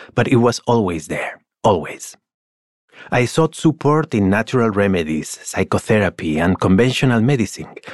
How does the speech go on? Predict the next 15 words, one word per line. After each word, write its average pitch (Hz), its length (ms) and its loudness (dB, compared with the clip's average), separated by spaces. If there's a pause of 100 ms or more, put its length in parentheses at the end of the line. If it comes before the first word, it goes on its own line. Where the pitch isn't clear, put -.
(100)
but 135 140 4
nothing 139 340 2
worked. - 480 -4 (540)
My 143 180 4
doctors 151 560 0
diagnosed 120 640 -2
me 123 160 0
with 95 320 -4
pervasive 101 640 0
generalized 113 600 0
anxiety 104 640 -2
and 92 220 -2
prescribed 104 680 -2
anxiety 92 560 -2
pills, - 460 -10